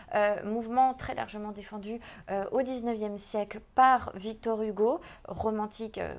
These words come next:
par excellence, qui a aussi théorisé le drame romantique, dont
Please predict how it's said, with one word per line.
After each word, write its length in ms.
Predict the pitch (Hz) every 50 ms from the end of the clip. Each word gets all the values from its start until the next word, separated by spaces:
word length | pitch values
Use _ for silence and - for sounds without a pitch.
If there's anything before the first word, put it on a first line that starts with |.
| - -
par 180 | - 175 165
excellence, 640 | 170 170 - - 190 185 185 196 220 262 277 269 -
qui 200 | - - - 190
a 80 | 170 170
aussi 360 | 170 175 - - - 214 214
théorisé 520 | 208 202 190 185 185 180 175 175 202 240
le 160 | 240 202 165
drame 400 | 170 170 170 - 240 254 262 254 -
romantique, 760 | - - - 208 190 175 165 165 - 180 220 311 - - - - - - - - -
dont 160 | 208 294